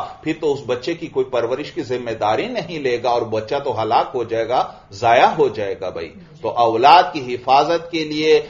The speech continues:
खावंद का दो बीवियों में से एक से सोहबत करना इसको बयान करार दिया जाएगा। मालूम है इस बीवी के अंदर वो अपनी मिल्कियत बरकरार रखना चाहता है, इससे वो अपनी औलाद चाहता है।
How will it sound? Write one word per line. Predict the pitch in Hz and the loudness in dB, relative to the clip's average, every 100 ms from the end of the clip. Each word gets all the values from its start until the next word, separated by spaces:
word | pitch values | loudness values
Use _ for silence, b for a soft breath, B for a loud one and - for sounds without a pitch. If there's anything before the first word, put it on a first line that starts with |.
| B - | B -18
खावंद | - 160 175 180 202 202 196 | 0 4 6 6 4 0 0
का | 185 175 175 170 - - 107 | 2 4 4 2 -6 -20 -20
दो | 110 147 175 | -2 2 2
बीवियों | 160 165 175 | 0 -4 -4
में | 180 165 | -4 -6
से | 165 170 | -6 -4
एक | 160 170 | -2 -4
से | - 165 | -2 -4
सोहबत | - 190 196 208 240 196 | -2 -4 -2 0 0 0
करना | 175 143 135 135 135 131 B B - | 2 2 0 0 0 0 B B -8
इसको | 143 151 - 143 135 135 131 - - | -6 -6 -8 2 4 4 2 -2 -8
बयान | 104 135 147 180 190 190 | 0 4 6 6 4 2
करार | 151 139 - | 4 6 4
दिया | - 120 120 | 2 -2 -2
जाएगा। | 113 117 117 117 117 | 0 0 0 0 0
मालूम | 113 120 120 | -2 -2 -6
है | 123 | -6
इस | 220 - | -6 -6
बीवी | 139 131 135 | -8 -10 -8
के | 135 | -4
अंदर | 127 123 117 | -4 -2 -2
वो | 120 | -2
अपनी | 117 117 | -4 -8
मिल्कियत | 117 110 107 113 110 120 - | -10 -12 -12 -12 -6 -6 -6
बरकरार | 107 104 - 104 104 107 104 | -6 -6 -4 -2 0 0 0
रखना | 95 - 104 92 | -6 -12 -12 -12
चाहता | - 87 - 98 98 | -10 -10 -8 -6 -6
है, | 107 104 B - | -6 -8 B -2
इससे | 196 190 170 | -2 0 0
वो | 135 | 2
अपनी | 120 - 127 - | 2 -2 -10 -6
औलाद | 104 101 104 110 - | -4 -2 0 0 -2
चाहता | 113 - - 104 95 | -10 -10 -6 -6 -4
है। | 98 | -6